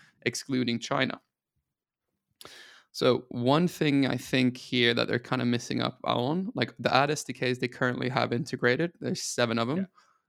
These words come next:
Speaker 1: Unity, Facebook, AdMob, AppLovin, ironSource, Vungle, and Pangle.
Speaker 2: Nice. Okay.
Speaker 1: So if you have this kinda D A U level,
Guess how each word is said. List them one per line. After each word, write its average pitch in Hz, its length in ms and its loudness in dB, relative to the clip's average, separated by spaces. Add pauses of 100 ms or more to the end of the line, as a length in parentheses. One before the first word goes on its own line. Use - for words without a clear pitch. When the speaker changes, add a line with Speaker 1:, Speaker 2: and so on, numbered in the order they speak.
(120)
Speaker 1:
Unity, 123 580 2 (160)
Facebook, 127 760 0 (180)
AdMob, 123 540 2 (380)
AppLovin, 120 680 2 (300)
ironSource, 117 800 0 (160)
Vungle, 117 540 2
and 123 180 -4
Pangle. 120 500 -2
Speaker 2:
Nice. 104 240 -18 (240)
Okay. 98 80 -12
Speaker 1:
So - 380 0 (460)
if 127 180 2
you 139 60 2
have 170 160 6
this 165 160 0
kinda 151 200 2
D 131 260 4
A - 20 6
U 120 240 2
level, 160 420 2